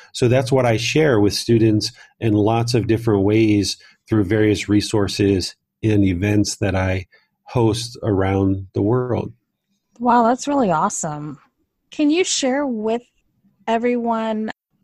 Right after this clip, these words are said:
Speaker 2: who was Buddha? What is his story?
Speaker 1: Sure. He has a really amazing story. He lived over twenty-five hundred years ago and was born in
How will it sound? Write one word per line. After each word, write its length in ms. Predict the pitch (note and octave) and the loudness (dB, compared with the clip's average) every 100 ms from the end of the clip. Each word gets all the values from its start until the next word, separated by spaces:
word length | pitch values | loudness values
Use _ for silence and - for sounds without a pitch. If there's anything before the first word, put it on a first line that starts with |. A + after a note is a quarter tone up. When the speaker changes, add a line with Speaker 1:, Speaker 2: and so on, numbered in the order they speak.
| - | -4
Speaker 2:
who 140 | D#4 F4 | 0 2
was 260 | F#4+ - | 0 -2
Buddha? 580 | - G#3+ A3+ F3 C#2+ - _ _ | -2 0 0 -4 -8 -12 _ _
What 200 | B3 D#4+ | -2 -2
is 180 | E4 | -4
his 200 | - C4+ | -6 -6
story? 680 | - - F3+ E3+ C#2 C#2 - _ _ _ _ _ | -6 -8 -8 -8 -10 -12 -14 _ _ _ _ _
Speaker 1:
Sure. 500 | - - C3+ C3+ G#2 | -4 2 4 6 4
He 140 | G2+ B2+ | 2 2
has 200 | D3+ D#3+ | 4 4
a 80 | A2+ | 4
really 360 | A#2+ C3 C3 | 4 4 4
amazing 600 | A2+ G2+ G#2+ A#2 G#2+ G#2 | 4 4 4 2 2 -2
story. 800 | F#2+ - G#2+ G#2 G#2 G2 F#2+ - | -2 -6 -2 0 0 0 -4 -8
He 340 | - - A#2+ A#2+ | -12 -4 0 2
lived 640 | A2+ C3+ E3 D#3 C3+ - _ _ _ C3+ | 2 4 4 2 -2 -10 _ _ _ 0
over 300 | D3+ D3+ C#3+ | 0 0 -4
twenty-five 720 | - A#2+ B2+ B2 B2 A#2 A#2 | -2 0 2 0 0 0 0
hundred 300 | A#2 A2+ G2 | 0 0 0
years 320 | G2+ G2+ F2+ | 2 0 -4
ago 500 | E2+ F#2+ F#2 F2+ F#2 - _ _ | -4 -2 -2 -4 -8 -16 _ _
and 320 | A#2 G#2+ G#2 | -2 0 2
was 200 | G#2 G2+ | 2 0
born 520 | F#2+ A2 A2+ A#2+ A2+ A2 | -2 0 2 4 2 0
in 500 | A2 G#2 G2 F#2+ | 0 0 2 -2